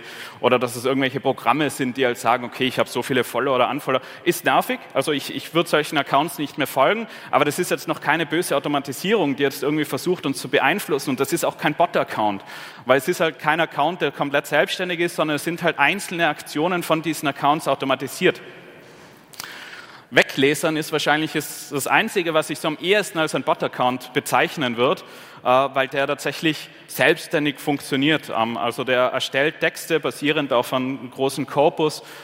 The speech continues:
ähm, und der twittert selbstständig. Man sieht es aber dann relativ gut, wenn man die Tweets liest. Da funktioniert die Grammatik oft nicht und wenn man solche Tweets öfter liest, dann weiß man ungefähr, auf was man schauen muss, um eben solche Bots zu erkennen.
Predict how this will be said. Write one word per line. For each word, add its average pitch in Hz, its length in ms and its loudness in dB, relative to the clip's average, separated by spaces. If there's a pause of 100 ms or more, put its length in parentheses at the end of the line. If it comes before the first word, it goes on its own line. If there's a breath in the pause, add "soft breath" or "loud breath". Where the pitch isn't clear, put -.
(140 loud breath)
ähm, 131 200 6
und 135 200 -2
der 131 100 2
twittert 170 300 0
selbstständig. 147 640 0 (260 loud breath)
Man 147 160 2
sieht 190 240 -2
es 180 160 2
aber 160 160 2
dann 151 160 -2
relativ 156 420 0
gut, 202 220 -2
wenn 143 100 4
man 147 140 2
die 139 80 -2
Tweets - 380 -4
liest. 175 300 2
Da 127 100 6
funktioniert 151 680 0
die 160 80 -2
Grammatik 139 500 0
oft 147 240 0
nicht 156 160 -4
und 151 120 -2
wenn 143 100 4
man 151 100 0
solche 147 260 0
Tweets 160 280 -4
öfter - 280 0
liest, 156 220 0
dann 139 140 0
weiß 135 260 2
man 156 140 -2
ungefähr, 160 440 0
auf 151 120 0
was 151 160 -2
man 139 100 -6
schauen 143 300 2
muss, 151 240 -4 (340 loud breath)
um 151 160 2
eben 139 160 4
solche 143 480 2 (240 loud breath)
Bots - 300 0
zu 160 120 0
erkennen. 170 540 2